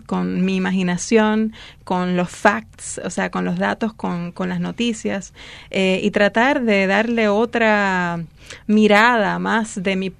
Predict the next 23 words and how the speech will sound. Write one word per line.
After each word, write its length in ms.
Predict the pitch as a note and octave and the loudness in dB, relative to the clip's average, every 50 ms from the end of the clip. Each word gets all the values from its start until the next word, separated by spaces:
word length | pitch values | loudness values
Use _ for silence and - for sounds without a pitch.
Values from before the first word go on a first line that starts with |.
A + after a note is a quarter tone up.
| - - - - | -18 -20 -8 -4
mi 100 | G3 F#3+ | -2 -2
experiencia 480 | F3 - - G3+ G3 G3 G#3+ A3 B3 A#3+ | -2 2 2 2 4 2 0 0 -2 -2
personal, 560 | A3+ G#3+ F#3 - G3+ F#3 F#3 G3 G#3 A#3 B3 | -2 -4 -4 -4 -4 -2 0 0 2 2 2
mi, 300 | A3+ G#3+ G3 F#3+ F#3 F#3 | 2 0 0 -2 -4 -4
la 80 | F3+ F#3 | -4 -4
experiencia 400 | F3 - G3+ F#3 F3+ F3 - G3 | -4 -4 -4 -4 -4 -4 -4 -4
de 80 | G3 G3 | -4 -2
mis 140 | G3 F#3 - | -4 -4 -4
familiares, 800 | - F#3+ F3+ F3 E3+ E3+ G3 G#3 G#3+ G#3 G#3 G3+ G#3 G3+ - - - - - - - - - - | -4 -4 -4 -2 -2 0 0 2 2 2 2 0 -2 -4 -8 -16 -18 -18 -16 -16 -18 -18 -12 -4
eh, 320 | - G3 G3 F#3+ F#3+ G3 - | 0 0 2 2 2 2 4
en 120 | G#3+ G#3 | 4 6
vez 140 | G#3 G#3+ G3+ | 6 6 4
de 40 | A#3+ | 2
esta 180 | A3+ - - A#3 | 0 0 -2 -2
cosa 240 | - G#3+ G#3 - A3 | -2 -2 -2 -2 -2
sensacional 840 | - A3+ G#3+ G3+ - G#3+ G3+ - G3+ F#3 F#3 F#3+ G3 G3+ G#3 G3+ | 0 0 0 2 2 0 0 0 -2 -2 0 0 0 0 0 0
de, 180 | F#3+ F#3 F3+ F#3+ | 0 2 2 2
"Ah, 200 | G3+ G#3 G3+ G3+ | 2 2 2 0
todo 160 | G3 F#3+ F#3+ | 0 -2 0
es 60 | F#3+ G3 | 0 0
una 160 | G3+ F#3+ F3+ | 0 -2 -2
tragedia, 1000 | G3 G3+ E3+ F#3+ A3 A3 G#3+ G#3 G3+ G3+ G3+ G3 F#3+ F#3 F3+ F3+ F3 F3 F3 F3 | -2 -4 -2 0 2 4 4 4 2 0 0 -2 -2 -2 -2 -2 -2 -4 -4 -6
somos 320 | - - G3 F#3 F#3 F#3 | -8 -8 -6 -4 -2 -2